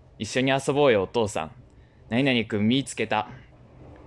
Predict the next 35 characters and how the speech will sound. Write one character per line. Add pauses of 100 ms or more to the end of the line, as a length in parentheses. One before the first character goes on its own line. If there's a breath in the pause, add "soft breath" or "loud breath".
(160)
彼
ら
の
言
葉
に
は
純
粋
で
無
垢
な
感
情
が
こ
も
っ
て
い
て、 (160)
た
だ
た
だ
微
笑
ま
し
く
な
り
ま
す。